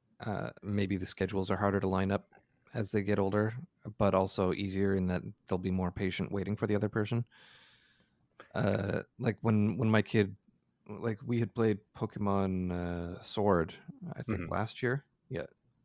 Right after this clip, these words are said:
Speaker 1: Uh, and, like, that was one where, because there was so much reading involved, uh,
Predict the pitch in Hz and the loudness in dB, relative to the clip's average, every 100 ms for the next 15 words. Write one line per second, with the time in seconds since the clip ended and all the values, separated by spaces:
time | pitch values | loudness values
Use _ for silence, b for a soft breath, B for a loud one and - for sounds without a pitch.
0 | _ _ _ - 101 98 92 - 98 95 | _ _ _ -4 0 0 0 -2 0 0
1 | 95 95 - 110 95 110 113 110 104 104 | 0 -4 -4 -4 0 4 6 4 4 4
2 | 95 92 90 - b b b b b b | 4 2 0 -2 b b b b b b
3 | b b _ _ _ _ _ _ - 123 | b b _ _ _ _ _ _ -14 -2
4 | 113 - - 123 117 113 104 - 110 101 | -2 0 6 6 8 6 6 6 4 6
5 | 95 95 98 110 110 104 104 117 127 - | 4 2 2 4 4 6 8 8 4 -4
6 | - - - | -14 -12 -10